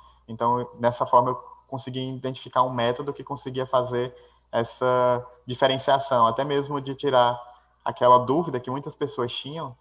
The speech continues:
que se estavam com influenza ou se estavam com resfriado, por exemplo. Então, era uma, algo assim completamente diferente. E a terceira fase desse trabalho foi a parte onde entrou o docking molecular, que é a parte da bioinformática em si,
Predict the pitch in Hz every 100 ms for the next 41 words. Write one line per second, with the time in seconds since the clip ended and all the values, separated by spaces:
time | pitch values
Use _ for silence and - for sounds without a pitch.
0 | _ _ - 131 - 131 - 123 131 135
1 | 147 139 139 139 185 160 175 202 208 -
2 | _ 139 165 151 143 135 143 151 151 -
3 | - - _ - 139 139 143 - 151 123
4 | 110 - - - 117 113 107 107 107 -
5 | _ _ _ 113 - 117 120 120 127 127
6 | 123 117 123 123 131 127 131 139 131 123
7 | - 123 110 - _ _ _ _ _ _
8 | _ _ _ _ _ _ - 135 - 147
9 | 165 190 208 - 139 131 131 127 131 107
10 | 101 123 123 107 - - - 120 120 120
11 | 117 120 123 - 123 123 135 131 131 175
12 | 135 117 139 180 - 117 110 113 113 107
13 | 113 151 113 110 107 - 117 117 110 110
14 | 123 151 131 113 110 147 - 113 113 -
15 | 127 151